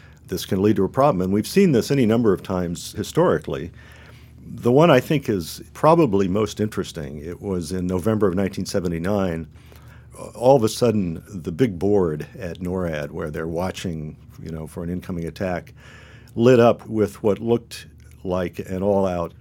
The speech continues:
Soviet attack in the United States. And it looked just like the kinds of things they had been planning against. I mean, all the details were there.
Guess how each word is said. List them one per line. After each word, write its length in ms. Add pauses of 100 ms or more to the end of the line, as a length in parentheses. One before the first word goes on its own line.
Soviet 340
attack 400
in 80
the 60
United 240
States. 420 (800)
And 160
it 100
looked 280
just 320
like 460
the 60
kinds 360
of 80
things 240
they 120
had 140
been 140
planning 340
against. 540
I 60
mean, 180
all 260
the 100
details 540
were 120
there. 280